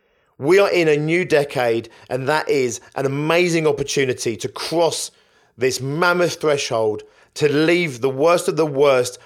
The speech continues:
back there in the last decade, back there in twenty nineteen. We bring the best of what we are and who we are into twenty twenty and beyond. And then we set out our stall, we set out our agenda, and we go into the new decade, the new year, the new January, the next day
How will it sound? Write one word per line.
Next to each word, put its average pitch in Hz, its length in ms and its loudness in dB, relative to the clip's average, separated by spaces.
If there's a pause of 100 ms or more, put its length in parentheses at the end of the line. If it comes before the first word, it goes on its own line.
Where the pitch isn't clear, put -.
(100)
back 151 380 -2
there 156 180 4
in 147 80 2
the 143 80 2
last 135 340 0
decade, 113 560 -4
back 151 220 -2
there 147 240 2
in 139 80 -4
twenty 131 320 -4
nineteen. 113 600 -4 (300)
We 135 100 -2
bring 131 220 -2
the 131 100 0
best 165 420 0
of 135 200 -2
what 143 260 2
we 139 200 0
are 127 160 2
and 117 80 -6
who 139 160 0
we 127 180 -2
are 123 220 2 (300)
into 143 400 -2
twenty 127 320 -4
twenty 120 380 -4
and 110 120 -4
beyond. 139 480 0 (360)
And 139 100 0
then 135 60 -2
we 123 80 -4
set 156 320 0
out 160 160 0
our 143 100 0
stall, 123 380 -2
we 113 80 -6
set 143 240 -2
out 151 160 0
our 139 60 2
agenda, 120 600 -2 (260)
and 135 140 -4
we 131 80 -4
go 151 320 2
into 143 300 -2
the 127 160 0
new 143 200 -2
decade, 131 520 -2
the 123 100 -8
new 139 240 -2
year, 127 460 0 (180)
the 117 100 -6
new 139 280 -2
January, 120 480 0
the 120 160 0
next 143 400 -2
day 113 340 -2